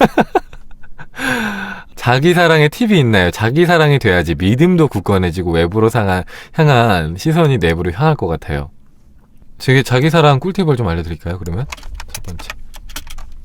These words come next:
제가 현실적인 거 알려드릴게요. 자, 현실. 현실적인 거 알려드릴게요. 자,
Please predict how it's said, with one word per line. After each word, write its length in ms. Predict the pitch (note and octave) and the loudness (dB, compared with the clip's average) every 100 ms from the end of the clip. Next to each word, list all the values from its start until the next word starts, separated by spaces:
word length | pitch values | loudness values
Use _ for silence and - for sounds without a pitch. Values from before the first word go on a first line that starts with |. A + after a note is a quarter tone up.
| - - - | -16 -16 -4
제가 200 | C3 A#2+ | 2 4
현실적인 480 | G#3 A3+ B3 G#3+ F3 | 4 4 4 4 4
거 140 | D3+ | 4
알려드릴게요. 480 | G2+ F#2+ F2+ E2 E2 D#2+ - | 4 2 0 -2 -4 -4 -10
자, 140 | E2 D2+ - | -10 -10 -8
현실. 400 | C3+ C#3 - G2 - - - - - - - - - - - - - - - - - - - - - - - - - D#3 | -8 -6 -4 -4 -6 -8 -10 -10 -10 -10 -8 -8 -10 -10 -8 -8 -8 -10 -10 -10 -12 -12 -12 -14 -18 -18 -20 -20 -10 -6
현실적인 480 | F3 D#3 G#2 E2 | -2 0 0 -2
거 100 | D2 | -4
알려드릴게요. 460 | C#2+ C#2+ C#2+ - D#2 - - - - - - - - - - - - - - - | -6 -8 -12 -12 -12 -12 -14 -14 -16 -20 -20 -20 -20 -20 -20 -20 -20 -20 -16 -6
자, 360 | A#2 G#2+ A#2 | 0 2 2